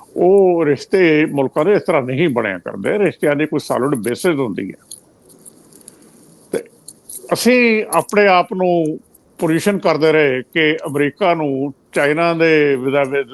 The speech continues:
ਸਾਡੀ ਬੜੀ ਲੋੜ ਹੈਗੀ ਸਾਡੀ ਮਾਰਕੀਟ ਦੀ ਬੈਲੈਂਸ ਕਰਨ ਵਾਸਤੇ, ਲੇਕਿਨ ਸਾਡੇ 'ਚ ਉੱਥੋਂ ਤਾਂ ਉਹ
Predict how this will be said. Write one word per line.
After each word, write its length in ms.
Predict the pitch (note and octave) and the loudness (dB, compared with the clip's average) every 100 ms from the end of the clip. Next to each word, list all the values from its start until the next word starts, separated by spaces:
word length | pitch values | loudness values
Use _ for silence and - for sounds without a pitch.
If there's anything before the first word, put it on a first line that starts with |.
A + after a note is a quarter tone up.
| C#3+ | -8
ਸਾਡੀ 280 | C#3 C3 | -6 -4
ਬੜੀ 180 | D3+ D3+ | -4 -2
ਲੋੜ 260 | E3+ C#3 A#2+ | -2 -2 -4
ਹੈਗੀ 240 | G#2 G#2+ | -6 -12
ਸਾਡੀ 240 | G#2 - A2 | -14 -12 -12
ਮਾਰਕੀਟ 400 | - - - - _ | -14 -18 -20 -20 _
ਦੀ 80 | - _ _ _ _ | -20 _ _ _ _
ਬੈਲੈਂਸ 260 | A#2+ G#2+ G2 | -8 -8 -10
ਕਰਨ 180 | - G#2 | -14 -12
ਵਾਸਤੇ, 420 | A2 F#2 - - - _ - - - _ | -14 -16 -20 -20 -20 _ -20 -20 -20 _
ਲੇਕਿਨ 400 | F#3 A3+ C#4+ B3+ | 0 0 0 0
ਸਾਡੇ 300 | A#3+ F#3 F#3 | 2 2 2
'ਚ 120 | G#3 | 0
ਉੱਥੋਂ 260 | B3 A#3+ A#3+ | 0 0 0
ਤਾਂ 80 | A#3 | -2
ਉਹ 500 | A3 - A3+ A#3 | -4 0 4 4